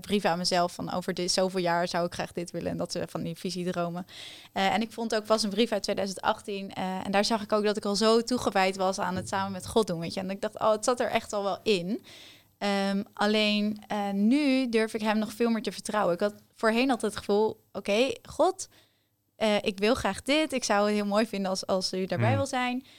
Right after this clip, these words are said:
Speaker 1: Ehm, eh, en dan ga ik het zelf doen." Weet je wel? Dan ben ik vervolgens wel zelf degene die verantwoordelijk is voor het behalen van die doelen. Of die zelf verantwoordelijk is voor de resultaten van mijn bedrijf. Ehm, en nu voel ik wel veel meer een rust en een vertrouwen dat ik denk, "Ja, maar ik mag het echt samen met God doen."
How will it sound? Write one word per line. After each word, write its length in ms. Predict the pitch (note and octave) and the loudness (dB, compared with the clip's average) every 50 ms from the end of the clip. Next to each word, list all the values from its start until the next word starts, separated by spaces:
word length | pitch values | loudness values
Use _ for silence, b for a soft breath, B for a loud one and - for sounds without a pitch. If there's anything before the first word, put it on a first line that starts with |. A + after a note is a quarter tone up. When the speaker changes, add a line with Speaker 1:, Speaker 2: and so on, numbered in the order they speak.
| B B B B | B B B B
Speaker 1:
Ehm, 840 | - G3 G3+ G3+ G3+ G3+ G3+ G3+ G3+ G3+ G3+ G3 G3 G3 G3 G3 G3 G3+ - _ - - | 0 2 4 4 4 4 4 4 4 4 4 4 2 2 0 0 -2 -4 -8 _ -12 -4
eh, 220 | - G3 F#3+ F#3+ | -2 0 0 0
en 300 | F#3 - - - - A3 | 0 -2 -4 0 0 2
dan 80 | A3 G#3+ | 2 0
ga 100 | - G#3+ | -4 -8
ik 60 | G#3 | -10
het 100 | - - | -8 -8
zelf 200 | - F3 D#3 - | -8 -8 -8 -8
doen." 280 | - - - - F3+ - - | -10 -10 -8 -8 -10 -10 -4
Weet 120 | - G#3 | -4 0
je 80 | - A#3 | 2 4
wel? 100 | A#3 B3 | 4 6
Dan 140 | G#3+ G#3 G#3+ | 4 4 4
ben 100 | A3 G#3+ | 4 2
ik 80 | A3 | 2
vervolgens 380 | - - G#3 F#3+ A#3+ A#3 A3 G3 | -2 -2 0 2 4 4 4 4
wel 180 | G#3 A3 C4 C4+ | 4 4 4 4
zelf 360 | - A3 A3 B3 D#4 D#4 - | 4 4 4 4 4 2 0
degene 360 | - C4+ - C#4 C4 C4 C4+ | -4 -4 -2 -2 0 0 0
die 140 | A#3+ B3+ C4 | 0 0 0
verantwoordelijk 560 | - - B3 A#3+ A#3+ A#3 A#3+ B3 B3 B3 A#3+ | 0 0 0 0 2 2 0 2 2 0 -2
is 300 | A3 A3 A3+ A#3+ A3+ - - | 0 2 2 2 2 -2 -4
voor 140 | - A3 G#3+ | -2 0 0
het 100 | G#3+ G#3 | 0 2
behalen 380 | G#3+ G3 G3 G3+ G3 G3+ G#3 G3+ | 0 0 2 2 2 2 2 0
van 100 | - G3 | -2 -4
die 120 | G3 G3 | -4 -2
doelen. 360 | F#3 A3 G#3 F3 E3 D#3+ - | 0 0 0 0 0 0 0
Of 180 | - F#3 F3+ - | 0 0 0 -2
die 140 | - G3+ G3 | -4 -4 -2
zelf 300 | - - F#3+ G3+ A#3+ C4 | 2 4 4 4 4 2
verantwoordelijk 460 | - C4 B3+ B3 B3+ B3+ B3 B3 - | 2 0 0 2 2 0 0 0 -2
is 200 | A#3 A#3 A#3+ - - | -2 -2 -2 -4 -4
voor 240 | - A3 G#3+ G#3+ G#3 | -2 2 2 2 2
de 60 | G#3 | 2
resultaten 580 | G3+ G#3 G3+ G#3 G#3 - G3+ G3 G3 F#3+ - - | 2 0 0 0 -2 0 0 0 0 0 -4 -8
van 80 | F3 | -10
mijn 120 | E3+ E3+ E3+ | -10 -10 -10
bedrijf. 400 | F3 E3+ E3+ F3 F#3+ D#4+ F#4 - _ B B B B B B B B B B B | -6 -2 -2 0 0 -2 -4 -8 _ B B B B B B B B B B B
Ehm, 460 | B - G3+ G3+ G3+ G3+ G3 F#3+ G3 - - _ | B -6 -4 -2 -2 -2 -2 -2 -4 -6 -8 _
en 280 | - - G#3+ G#3+ G#3+ G#3+ | -2 0 0 0 0 0
nu 240 | G#3+ A3+ B3 C#4 C#4+ | 0 0 0 -2 -2
voel 160 | - C4 A#3+ | -2 -4 -4
ik 60 | A3 | 0
wel 140 | A3 G#3 G#3 | 0 -2 -2
veel 340 | G#3 - A3+ A#3 B3 C4 C4 | -2 -2 0 2 2 2 2
meer 460 | A#3+ A3+ A3 A3 G#3+ G#3 G#3 G#3 - | 0 0 2 2 2 4 2 2 0
een 140 | G3+ G3+ G3 | 0 0 2
rust 280 | G3 G#3 A#3+ B3 - | 4 4 4 4 2
en 100 | A#3 A3 | 2 2
een 120 | A3 G#3+ G#3 | 2 0 0
vertrouwen 340 | G#3 - - G3 F#3+ G3 G3 | -4 -2 0 2 2 4 2
dat 100 | G3 G3+ | 0 -2
ik 60 | G3 | -2
denk, 160 | G#3 G3+ G3+ | -2 -2 -2
"Ja, 60 | G#3 | 0
maar 100 | G3+ G3+ | 0 0
ik 60 | F#3+ | 2
mag 120 | G3+ G3 G3 | 2 0 0
het 100 | G3+ - | 0 -4
echt 200 | - B3+ - - | -6 -6 -6 -4
samen 220 | - G#3 F#3 F#3 | 0 0 0 0
met 140 | E3 F3 - | 0 -4 -6
God 160 | - - F3+ | -6 -6 -6
doen." 320 | F3+ F3 F3+ G#3+ B3+ F4+ | -4 -4 -4 -4 -6 -6